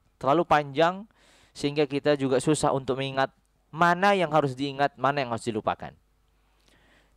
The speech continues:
Tapi semoga nasihat yang saya sampaikan, terutama kepada diri saya, sebelum kepada yang lain, nasihat ini bisa bermanfaat dalam kehidupan kita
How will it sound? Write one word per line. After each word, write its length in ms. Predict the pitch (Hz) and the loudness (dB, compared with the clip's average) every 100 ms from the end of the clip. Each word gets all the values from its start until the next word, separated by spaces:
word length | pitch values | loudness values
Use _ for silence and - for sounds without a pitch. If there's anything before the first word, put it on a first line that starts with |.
| _ | _
Tapi 180 | 135 156 | 2 2
semoga 560 | 156 147 139 165 202 - _ _ - | 2 0 4 6 6 2 _ _ -4
nasihat 400 | 131 147 143 147 143 | 0 4 4 2 2
yang 420 | 139 131 123 123 - _ _ | -2 -2 -10 -14 -20 _ _
saya 240 | - 143 | -2 -2
sampaikan, 640 | 131 139 135 135 139 151 165 | 0 0 0 0 0 0 -2
terutama 480 | 135 135 156 160 | -2 0 2 0
kepada 240 | 151 139 139 | 0 0 0
diri 240 | 131 160 | 0 -2
saya, 400 | 196 170 127 92 | 2 2 2 0
sebelum 400 | - 120 151 165 | -4 -4 -2 -2
kepada 240 | 139 131 127 | 0 0 0
yang 160 | 127 | -2
lain, 480 | 123 117 120 170 185 _ _ _ _ _ _ _ _ _ _ _ _ _ _ - - _ _ _ _ _ _ _ _ _ _ _ - | 0 -2 -2 -8 -10 _ _ _ _ _ _ _ _ _ _ _ _ _ _ -20 -20 _ _ _ _ _ _ _ _ _ _ _ -4
nasihat 400 | 160 165 196 185 | 2 6 6 6
ini 240 | 196 208 | 4 0
bisa 320 | 196 156 185 160 | 0 2 4 6
bermanfaat 560 | 139 135 127 165 156 | 6 4 4 4 4
dalam 240 | - 123 120 | 4 2 2
kehidupan 560 | 113 113 110 107 101 | -4 -4 -2 -2 -4
kita 320 | 98 139 208 | -8 -8 -8